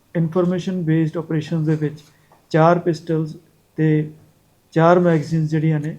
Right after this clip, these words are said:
ਉਹਦੀ ਰਿਕਵਰੀ ਹੋਈ ਹੈ। ਇਹ ਵਿਅਕਤੀ ਜਿਹੜਾ ਵਿਕਰਮ ਸਿੰਘ ਹੈ, ਪਿਛਲੇ ਮਹੀਨੇ ਹੀ ਇਹ ਦੁਬਈ ਤੋਂ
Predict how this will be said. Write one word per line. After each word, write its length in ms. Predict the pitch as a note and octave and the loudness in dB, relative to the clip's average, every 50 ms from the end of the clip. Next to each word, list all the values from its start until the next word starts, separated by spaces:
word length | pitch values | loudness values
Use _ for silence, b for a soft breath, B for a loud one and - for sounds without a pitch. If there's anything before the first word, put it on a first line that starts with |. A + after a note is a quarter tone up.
| - _ _ | -16 _ _
ਉਹਦੀ 260 | D#3+ D3+ F3+ G3+ - - - _ F3 | -2 0 0 -2 -2 -8 -10 _ -4
ਰਿਕਵਰੀ 420 | D#3 D3+ E3+ D#3+ D3+ D#3 D#3 C#3+ | -2 0 0 0 2 2 0 0
ਹੋਈ 220 | C3+ C3+ B2+ B2+ | -2 -6 -12 -14
ਹੈ। 60 | B2 - _ _ b b b b b b b b b b b - | -18 -20 _ _ b b b b b b b b b b b 0
ਇਹ 80 | F3+ F3 | 2 2
ਵਿਅਕਤੀ 400 | D#3+ E3+ D#3+ E3 - - F#3 F#3 | 4 2 0 -2 -6 -6 -2 0
ਜਿਹੜਾ 260 | F3+ F3+ F#3 F#3 F#3 | 0 2 2 2 2
ਵਿਕਰਮ 360 | D#3+ D#3+ D3+ D#3 E3 F3 F3 | 0 0 -2 -2 -2 -2 -2
ਸਿੰਘ 220 | E3 - G3 F#3 | -2 -4 -4 -2
ਹੈ, 140 | F#3 F#3 F#3 | 0 -2 -2
ਪਿਛਲੇ 360 | F#3 F#3 F3 - - E3 F3 | -2 -4 -10 -8 -4 -2 -2
ਮਹੀਨੇ 280 | F3 E3+ F3+ E3+ D#3+ E3 | 0 0 0 0 0 2
ਹੀ 120 | D#3+ D#3 | 2 0
ਇਹ 120 | D#3 E3 D#3+ | 0 0 -2
ਦੁਬਈ 320 | D3+ D#3 C#3+ D#3 D#3 D#3 | -4 -2 2 2 2 2
ਤੋਂ 400 | D3+ E3+ E3+ G3 - - _ _ | 2 -2 -4 -6 -8 -14 _ _